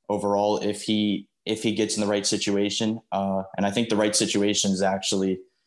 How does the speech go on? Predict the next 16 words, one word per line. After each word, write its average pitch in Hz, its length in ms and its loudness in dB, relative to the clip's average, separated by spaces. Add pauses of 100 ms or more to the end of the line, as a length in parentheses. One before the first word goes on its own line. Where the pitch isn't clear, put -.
(120)
a 101 60 -4
team 107 280 2
where 101 120 2
he 107 180 0
can 107 200 0
just 98 220 -2
be 101 120 0
the 98 100 -2
guy, 98 360 -2 (240)
uh, 95 220 -2
the 95 140 -2
sole 101 360 0
guy 98 300 0
on 98 160 -2
the 92 40 -4
team. 113 380 0